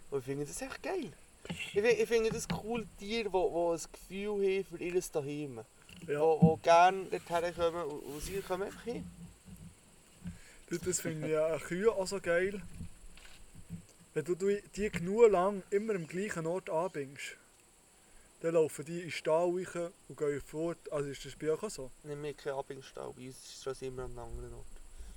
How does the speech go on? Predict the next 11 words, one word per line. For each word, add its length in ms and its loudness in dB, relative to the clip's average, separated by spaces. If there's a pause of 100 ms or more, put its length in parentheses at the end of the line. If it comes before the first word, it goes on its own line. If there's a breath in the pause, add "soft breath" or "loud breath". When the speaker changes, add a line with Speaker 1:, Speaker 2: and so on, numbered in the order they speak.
Speaker 2:
Aber 200 -2
bei 160 -6
einem 140 -2
Anbringstall, 800 4
du, 140 -10
du 180 -2
lässt 320 4
die 100 2
rein, 440 -2
die 60 -4
gehen 160 0